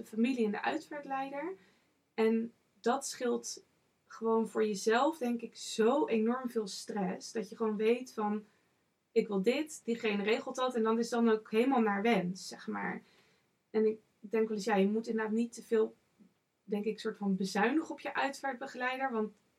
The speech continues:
dat is wel degene die de connecties heeft. En als het goed is, als je bij een goeie <laughs> zit, jou ook gewoon als uitgangspunt heeft, zeg maar. Dat, dat jij, eh, een mooie dag moet hebben en dat alles gewoon perfect geregeld moet zijn.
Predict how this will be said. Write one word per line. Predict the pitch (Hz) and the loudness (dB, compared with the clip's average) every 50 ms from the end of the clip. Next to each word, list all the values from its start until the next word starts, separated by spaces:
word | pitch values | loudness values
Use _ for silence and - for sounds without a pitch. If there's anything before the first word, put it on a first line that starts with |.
| _ _ _ _ _ _ _ _ | _ _ _ _ _ _ _ _
dat | _ 220 226 226 | _ -2 -2 -2
is | 240 - | -4 0
wel | - 220 226 226 | 2 4 4 4
degene | 220 214 - 220 214 214 214 190 | 0 -2 0 2 2 2 2 0
die | 196 208 | 0 -4
de | 190 202 | -6 -4
connecties | - 226 220 220 220 220 - - 190 190 190 | -2 0 2 2 2 0 -4 -6 -6 -6 -2
heeft. | 190 190 185 196 190 - - | -2 0 0 -2 -4 -6 -8
En | - 208 202 196 196 202 196 - _ _ _ _ _ _ _ _ _ _ | -6 -2 0 0 0 0 -2 -8 _ _ _ _ _ _ _ _ _ _
als | _ 226 202 - | _ -4 -4 -4
het | 220 - | -6 -10
goed | - - 302 311 302 - | -10 -6 -6 -4 -2 -2
is, | - 247 240 - - - _ _ _ _ _ _ _ _ _ _ | -4 -4 -4 -8 -12 -16 _ _ _ _ _ _ _ _ _ _
als | - 220 208 - | -8 -6 -6 -6
je | 220 | -8
bij | 196 190 196 | -4 -2 -2
een | 196 | -2
goeie | 190 - 240 240 240 233 - | -2 -2 -2 0 0 0 -2
<laughs> | 247 | -2
zit, | 254 381 - - - - - - - - _ | -2 -2 -4 -6 -10 -12 -16 -16 -18 -12 _
jou | 226 208 226 220 247 302 277 - | 4 6 8 10 10 8 6 8
ook | - 233 240 240 233 - | 8 8 8 8 6 0
gewoon | - 240 233 226 226 226 233 233 233 - - _ _ _ | 2 4 6 8 8 6 6 4 2 0 -6 _ _ _
als | - 220 - - | -6 -6 -4 0
uitgangspunt | - 233 262 - - 214 202 208 190 - - 202 190 190 196 190 190 | 2 2 2 2 -2 -2 -2 -2 -4 -4 2 4 6 6 6 4 0
heeft, | 190 196 202 196 - - - | -4 -6 -6 -6 -10 -14 -12
zeg | - 185 - - | -12 -10 -6 -4
maar. | 196 190 196 214 233 277 294 349 - _ _ _ _ _ _ | -2 -2 -2 -2 -4 -4 -6 -8 -12 _ _ _ _ _ _
Dat, | - 214 214 - - - | -6 -6 -6 -6 -6 -2
dat | 220 214 208 - | -2 -2 0 0
jij, | 214 208 226 240 247 247 247 - - _ _ _ _ _ | 0 2 4 4 4 2 -2 -6 -10 _ _ _ _ _
eh, | 214 208 202 202 202 214 - | -10 -8 -8 -8 -10 -10 -6
een | - 202 | -2 0
mooie | 196 202 208 208 208 190 | 0 2 2 2 0 2
dag | 180 214 226 - - | 0 0 -2 0 -2
moet | 202 196 190 | -2 -2 0
hebben | 190 190 190 185 196 196 214 - | 0 -2 0 0 -2 -2 -2 -2
en | - 208 | -2 -2
dat | 196 196 - - | -2 -4 -4 -4
alles | 208 202 202 202 - - | -4 -4 -4 -4 -8 -8
gewoon | - 214 208 202 196 | -6 -4 -2 -2 -2
perfect | 196 196 - 220 214 - - | -4 -6 -6 -8 -8 -8 -10
geregeld | - 196 202 226 233 - 226 - | -8 -2 -2 -2 -2 -2 -2 0
moet | 196 190 190 - | 0 0 0 -2
zijn. | - 190 185 196 214 240 | -4 -2 -2 -2 -2 -2